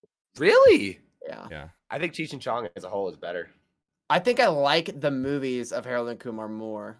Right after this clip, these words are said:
Speaker 2: Just, just, they're just a classic, you know?
Speaker 1: Yeah, that's true.
Speaker 3: Huh. Okay.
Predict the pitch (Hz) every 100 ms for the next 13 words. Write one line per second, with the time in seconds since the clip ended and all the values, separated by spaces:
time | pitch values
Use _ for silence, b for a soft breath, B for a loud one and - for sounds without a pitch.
0 | - 117 120 - 104 135 127 _ _ _
1 | _ _ _ _ _ _ _ _ _ _
2 | _ _ _ - 139 147 135 120 110 113
3 | 135 - 131 113 110 147 _ _ _ _
4 | 208 156 170 - 87 80 _ _ _ _
5 | _ - - _ _ _ _ _ _ _
6 | _ _ - 156 - B B B 233 -
7 | 254 120